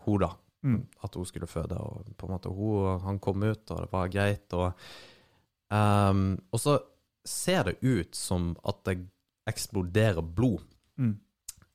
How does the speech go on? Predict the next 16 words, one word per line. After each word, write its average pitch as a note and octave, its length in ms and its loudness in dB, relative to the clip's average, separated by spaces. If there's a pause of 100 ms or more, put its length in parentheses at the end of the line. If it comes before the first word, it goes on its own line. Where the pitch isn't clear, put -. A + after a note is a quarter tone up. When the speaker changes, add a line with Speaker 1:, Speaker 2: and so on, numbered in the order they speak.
Speaker 1:
Um, F2 1040 -2
etter - 340 -4
at - 140 -6
han F2+ 100 -2
har F2 80 -4
kommet F2+ 240 -2
ut. - 220 -10 (600)
At G#2 120 -8
det G2+ 160 -2
bare F#2+ 300 4 (240)
fra A2 260 2
liksom E2+ 320 -4
underlivet F#2+ 400 -2
da. - 140 -10
Speaker 2:
Mm. C3+ 160 2 (1080)
Speaker 1:
Og, A2+ 800 6